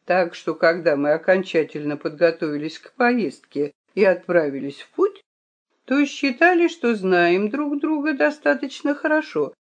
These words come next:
и не слишком радовались тому, что узнали. И все же я думала, что все трения сойдут на нет,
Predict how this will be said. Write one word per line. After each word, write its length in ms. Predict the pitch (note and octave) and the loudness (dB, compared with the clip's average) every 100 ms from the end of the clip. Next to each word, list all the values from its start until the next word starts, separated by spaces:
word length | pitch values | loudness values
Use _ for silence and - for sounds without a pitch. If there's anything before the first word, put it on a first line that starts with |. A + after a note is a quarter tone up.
| _ _ _ | _ _ _
и 180 | A3 A3+ | 0 2
не 160 | G#3+ G#3 | 2 0
слишком 720 | - G#3+ A#3+ D#4 - F3 E3 | 0 0 0 -4 -4 0 2
радовались 680 | F3 E3 D#3+ D#3 D#3 E3 | 4 2 0 -2 -4 -6
тому, 380 | - E3+ F3+ A3+ | 0 0 0 -4
что 260 | B3+ - E3 | -6 -6 -4
узнали. 640 | E3+ E3+ C#3+ C3 C3+ C3+ - _ _ _ _ _ _ - | -6 -4 -2 -2 -6 -8 -12 _ _ _ _ _ _ 0
И 140 | E4 | 2
все 300 | E4 - E4 | 2 0 0
же 100 | C#4 | 2
я 260 | C4+ B3+ A#3+ | 2 4 2
думала, 680 | F#3+ C#4+ D4+ G#3+ D#3+ C#3 C#3+ | 0 0 2 2 2 0 -4
что 260 | - E4 | -4 -6
все 280 | D4+ - F4+ | -4 -2 -2
трения 600 | - C4 D4 C#4 A#3+ G#3 | 0 0 2 4 2 0
сойдут 520 | G#3 G#3+ A#3 A#3 B3+ | 0 0 2 -2 -2
на 200 | B3 C4 | 0 2
нет, 420 | C#4 E4+ E4 G3+ | 4 6 6 2